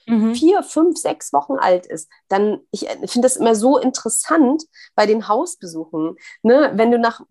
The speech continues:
Speaker 2: fünf oder sechs Wochen zu den Frauen kommst, dann können die das Weinen schon interpretieren. Ja, aber am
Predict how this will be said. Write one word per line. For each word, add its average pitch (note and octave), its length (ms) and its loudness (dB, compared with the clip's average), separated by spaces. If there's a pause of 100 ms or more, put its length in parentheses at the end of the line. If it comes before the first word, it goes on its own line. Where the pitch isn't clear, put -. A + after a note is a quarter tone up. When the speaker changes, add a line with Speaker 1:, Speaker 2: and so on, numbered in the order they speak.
(100)
Speaker 2:
fünf G4 300 -2
oder G#3+ 200 0
sechs D4 320 -8
Wochen G3 280 -6
zu - 140 -10
den F3 160 -4
Frauen E3+ 380 0
kommst, A#3 480 -2
dann A3+ 160 0
können C#4 280 -6
die F#4 80 -4
das B3 260 -10
Weinen A3+ 460 -4
schon G3+ 180 -14
interpretieren. G3+ 920 -6 (540)
Ja, F#3 220 2 (300)
aber A3 160 4
am A#3 160 0